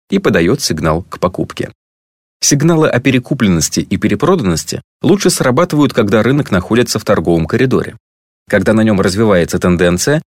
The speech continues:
эти сигналы возникают преждевременно и могут привести к потерям. При мощном взлете цен процентный диапазон Уильямса может оставаться вблизи максимума неделю и дольше. Столь долгое пребывание в области перекупленности указывает скорее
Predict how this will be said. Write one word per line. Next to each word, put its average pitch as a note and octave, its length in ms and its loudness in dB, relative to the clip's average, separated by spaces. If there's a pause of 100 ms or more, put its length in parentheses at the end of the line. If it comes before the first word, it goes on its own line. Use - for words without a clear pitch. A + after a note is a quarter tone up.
(140)
эти F3+ 180 0
сигналы C#3 420 0
возникают G#2+ 520 -2
преждевременно F#2 800 -2 (160)
и G2 100 0
могут B2 300 0
привести E2 400 -2
к - 100 -8
потерям. E2 480 -4 (460)
При C#3 140 2
мощном E3+ 360 2
взлете C3+ 340 0
цен D#3+ 340 0 (160)
процентный A#2 560 0
диапазон G2 460 2
Уильямса E3 520 2
может G#2+ 260 2
оставаться F#2 480 0
вблизи F2 320 0
максимума A2+ 640 0 (120)
неделю G#2 520 2
и G2+ 140 -2
дольше. G#2 480 -2 (720)
Столь C#3+ 280 2
долгое F#2 420 2
пребывание F2+ 560 0
в F#2 80 0
области E2 320 -2
перекупленности A#2+ 880 -2 (200)
указывает C#3 520 0
скорее A2 440 2